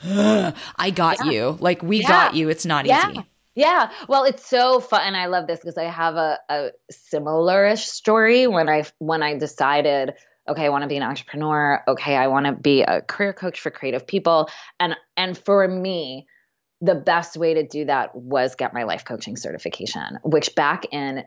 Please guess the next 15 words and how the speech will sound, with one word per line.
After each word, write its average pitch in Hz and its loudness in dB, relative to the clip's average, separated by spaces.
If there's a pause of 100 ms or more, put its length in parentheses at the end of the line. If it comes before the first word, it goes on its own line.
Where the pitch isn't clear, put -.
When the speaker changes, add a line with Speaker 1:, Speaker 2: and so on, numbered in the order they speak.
(120)
Speaker 2:
two 143 -6
thousand 156 -4
and 170 -6
seven 156 -2
<laughs> 480 -4
was 523 6 (120)
not 427 4
like 349 2
it 294 0
is 302 -2
now. 240 -2 (460)
And 240 -4 (100)
there 220 0
was 247 -2
still 214 0